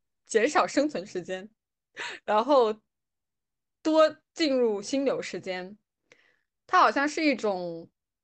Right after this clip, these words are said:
嗯，怎么说呢？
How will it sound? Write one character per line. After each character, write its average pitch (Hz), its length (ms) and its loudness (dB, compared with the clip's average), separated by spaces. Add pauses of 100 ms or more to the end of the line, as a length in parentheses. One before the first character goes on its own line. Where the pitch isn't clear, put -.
(1600)
嗯， 185 300 -18 (1120)
怎 190 140 -12
么 180 100 -10
说 269 280 2
呢？ 254 320 -2